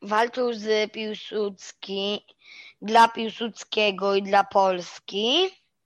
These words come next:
Potem jeszcze, potem się stał tym ministrem spraw wewnętrznych i wtedy akurat zginął w zamachu i pogrzeb miał mega wielki,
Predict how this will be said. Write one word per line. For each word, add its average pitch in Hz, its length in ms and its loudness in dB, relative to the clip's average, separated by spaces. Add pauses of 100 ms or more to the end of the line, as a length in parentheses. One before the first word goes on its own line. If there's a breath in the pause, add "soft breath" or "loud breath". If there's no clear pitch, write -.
(120)
Potem 254 500 2
jeszcze, 202 1040 0 (720 soft breath)
potem 247 380 0
się 214 480 -2 (160)
stał 214 580 2
tym 185 400 -6 (240)
ministrem 220 600 -6
spraw 214 540 -2
wewnętrznych 202 1500 0 (640 loud breath)
i 247 200 2
wtedy 277 440 6
akurat 220 560 2
zginął 240 600 -2
w 226 100 -12
zamachu 220 720 0 (560)
i 277 340 2
pogrzeb 262 560 0
miał 226 360 0
mega 233 400 2
wielki, 220 920 2